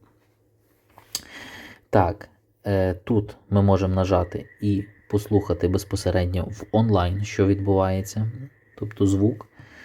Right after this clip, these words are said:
Тут ми можемо нажати і сказати щось. Так,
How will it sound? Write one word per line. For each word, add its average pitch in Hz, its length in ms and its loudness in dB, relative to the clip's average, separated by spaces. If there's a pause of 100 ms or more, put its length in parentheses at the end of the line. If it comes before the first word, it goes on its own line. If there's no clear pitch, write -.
(360)
Тут - 300 4 (200)
ми 107 140 4
можемо 95 320 4
нажати 104 540 0
і 110 120 0
сказати 101 680 2
щось. - 460 -12 (560)
Так, 107 460 -2